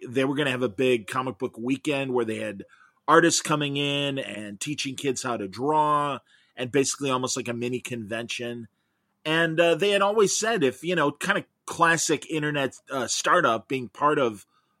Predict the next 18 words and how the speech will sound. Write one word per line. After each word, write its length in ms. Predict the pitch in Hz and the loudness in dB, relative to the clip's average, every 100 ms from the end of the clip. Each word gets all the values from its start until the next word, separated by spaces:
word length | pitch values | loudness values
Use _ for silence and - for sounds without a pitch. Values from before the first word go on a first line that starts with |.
| _ | _
Paul's 380 | - 139 127 104 | 0 2 2 0
empire 440 | 135 151 127 117 107 | -2 0 2 4 4
with 180 | 110 | 0
Sporting 360 | - 131 123 117 | -4 -2 -2 -2
News 180 | 113 117 | -6 -2
Radio, 320 | 147 139 123 | 0 2 2
"Hey, 220 | 131 196 | 2 2
if 120 | 180 | 0
you 60 | 127 | 0
got 140 | 139 | -2
an 40 | 135 | 0
idea 300 | 131 135 127 | -2 0 -2
for 140 | 135 | -4
the 80 | 110 | -10
company, 380 | - 160 147 135 | -8 -8 -8 -4
let 180 | 123 113 | -2 -2
us 180 | - | -4
know." 380 | 170 185 175 170 | -2 0 0 0